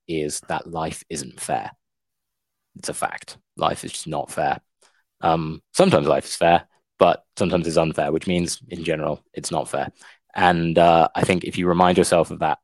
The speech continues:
uh, once the chimp has calmed down and you've exercised it,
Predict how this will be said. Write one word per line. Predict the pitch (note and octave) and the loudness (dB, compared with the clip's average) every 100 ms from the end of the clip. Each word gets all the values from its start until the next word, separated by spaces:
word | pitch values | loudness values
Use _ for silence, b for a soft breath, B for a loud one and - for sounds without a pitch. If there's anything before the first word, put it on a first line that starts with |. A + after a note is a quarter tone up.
| _ _ _ - | _ _ _ -4
uh, | D#2+ D2 D2 - _ | 0 0 -2 -6 _
once | G2+ F#2+ F2+ - | 2 2 2 -4
the | F2 | -2
chimp | - E2 | -2 -4
has | D#2+ | -4
calmed | - D#2+ D#2 | -4 -2 -2
down | D#2+ D#2 | -2 -2
and | D#2 | -6
you've | D#2 | -4
exercised | D#2+ - F2 D#2+ D2+ - | -6 -6 -8 -4 -4 -4
it, | D#2+ | -6